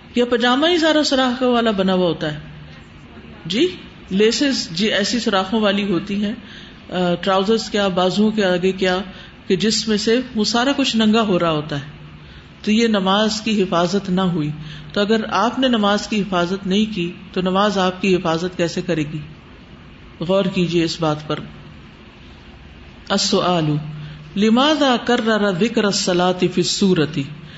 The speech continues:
اس سورت میں تکرار کے ساتھ نماز کا ذکر کیوں کیا گیا ہے؟ کیوں کیا گیا ہے؟ اس کی اہمیت کے پیش نظر، کیونکہ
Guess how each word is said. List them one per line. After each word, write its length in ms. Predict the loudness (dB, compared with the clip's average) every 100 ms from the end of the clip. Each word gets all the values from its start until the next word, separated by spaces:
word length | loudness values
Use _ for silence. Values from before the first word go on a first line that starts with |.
| -20 -20 -10
اس 220 | -2 -2 2
سورت 400 | 2 2 0 0
میں 100 | -2
تکرار 500 | 0 -2 0 2 2 2
کے 80 | 0
ساتھ 300 | 2 2 4
نماز 400 | 4 4 4 2
کا 120 | 0 0
ذکر 260 | 2 0 2
کیوں 160 | 4 4
کیا 260 | 4 2 2
گیا 240 | 0 -2
ہے؟ 60 | -6 -10 -18 -20 -20 -20 -20 -20 -20 -20 -20 -20 -20 -18 -2
کیوں 180 | 2 2
کیا 240 | 2 0
گیا 220 | 0 -4 -6
ہے؟ 120 | -12 -16 -20 -20 -20 -20 -20 -20 -20 -4
اس 200 | -2 -2
کی 120 | 0
اہمیت 440 | 2 4 4 4 0
کے 80 | 0
پیش 240 | 2 2 0
نظر، 360 | -2 -4 -8 -10 -20 -20 -20 -20 -20 -20 -20 -20 -20 -4
کیونکہ 300 | 0 2 2